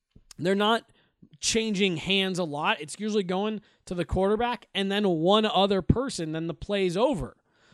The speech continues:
So you're able to keep track of that one person. You know, baseball, it's, there's only really two places the ball can be,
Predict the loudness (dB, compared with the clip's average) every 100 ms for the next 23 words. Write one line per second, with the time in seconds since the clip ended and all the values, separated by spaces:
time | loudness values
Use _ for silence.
0 | -16 -8 -4 -2 -4 -4 -8 -4 -2 0
1 | 0 -2 -4 -10 0 2 2 0 0 2
2 | 2 2 2 2 -2 -8 -12 _ _ _
3 | _ _ _ _ _ _ _ _ _ _
4 | _ _ _ _ _ _ _ _ -10 -2
5 | 0 2 2 0 -2 0 2 2 0 -2
6 | -4 -10 -12 -18 _ _ _ _ _ _
7 | _ _ _ _ _ _ _ _ _ -8
8 | -4 -2 -4 -2 0 2 2 4 4 4
9 | 2 -2 -8 _ -10 -2 -2 -2 -2 -2
10 | -2 -4 -2 2 4 4 2 -2 2 0
11 | -2